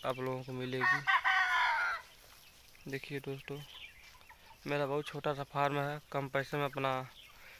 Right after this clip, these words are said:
फार्मिंग चालू कर सकते हैं दोस्तों। कम से कम शुरुआत के लिए सौ बच्चा से कम नहीं चाहिए।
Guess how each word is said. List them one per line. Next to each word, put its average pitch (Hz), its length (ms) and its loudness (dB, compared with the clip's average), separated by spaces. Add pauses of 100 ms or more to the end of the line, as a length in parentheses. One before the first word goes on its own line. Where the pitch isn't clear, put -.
(160)
फार्मिंग 131 360 4
चालू 135 240 0
कर 139 180 0
सकते 139 280 -6
हैं 139 120 -2
दोस्तों। 131 340 -6 (4000)
कम 139 140 0
से - 80 -10
कम 135 220 -4
शुरुआत 139 420 4
के - 140 -2
लिए 139 240 0
सौ 139 220 2
बच्चा 131 220 2
से - 140 -4
कम 139 100 0
नहीं 139 200 0
चाहिए। 139 400 0